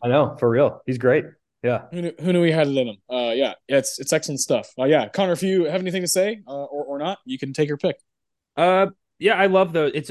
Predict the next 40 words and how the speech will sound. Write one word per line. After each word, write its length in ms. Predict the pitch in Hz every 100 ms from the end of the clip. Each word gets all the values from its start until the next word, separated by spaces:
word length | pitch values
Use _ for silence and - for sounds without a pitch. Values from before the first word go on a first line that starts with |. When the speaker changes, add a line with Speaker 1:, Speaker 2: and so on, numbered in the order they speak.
| -
Speaker 3:
it's 180 | 151 170
like, 280 | 170 175
uh, 260 | 175 151 135 123 _ _ _ -
all 140 | 123 127
the 80 | 220
scenes 260 | 202 196
with 100 | 180
Sean 280 | - 147 143
Parker, 560 | 131 123 123 160 160 - _ _ _ _ _ _ _
it's 220 | 127 123 139
like, 440 | 131 131 123 -
um, 560 | 127 123 113 110 107 107 _ _ _ _ _ _ _ _ _ _ _
reminds 280 | 135 143 156
me 80 | 165
of, 60 | 143
like, 140 | 127
any 300 | 143 175 180
movie 600 | 170 160 151 143 139 131
where, 260 | 127 123 120
like, 200 | 117 110 -
the 80 | 113
devil's 640 | 98 113 117 113 107 107 - _ 131
whispering 460 | 117 - 117 107
in 80 | 104
somebody's 360 | 110 98 95 92
ear. 260 | 87 - _ _ _ _ _
Speaker 1:
Mm. 200 | 87 85 _ -
Speaker 2:
Mm. 400 | 160 147 120 - _ _
Speaker 3:
It's, 200 | 123 - -
Speaker 2:
Yeah. 240 | 131 123 165
Speaker 3:
that's 160 | 147 185
who 60 |
Sean 260 | 135 156 143
Parker 380 | 135 123 127 117
is. 220 | 101 98
He 120 | 127
sees 320 | 123 147 143
this 240 | 131 131 -
easily 440 | 143 165 160 160
manipulative, 880 | 147 139 135 139 131 127 123 120 117